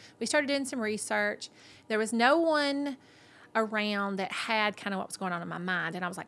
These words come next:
"We could start having, like, these farm camps, and kids need to get outside. They need to unplug." We don't,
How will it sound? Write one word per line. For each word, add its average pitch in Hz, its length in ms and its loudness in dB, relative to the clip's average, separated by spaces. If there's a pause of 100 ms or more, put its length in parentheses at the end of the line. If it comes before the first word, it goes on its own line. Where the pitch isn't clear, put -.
"We 254 80 -6
could - 180 -8
start - 200 -4
having, 190 220 -6
like, - 120 -12
these - 180 -10
farm 262 400 0
camps, 226 580 -4
and 190 80 -6
kids - 300 -2
need 165 80 -4
to - 80 -12
get 147 140 -8
outside. 247 640 6
They 208 80 0
need 196 140 -4
to 190 60 -4
unplug." 190 340 -2
We 247 80 4
don't, 226 200 2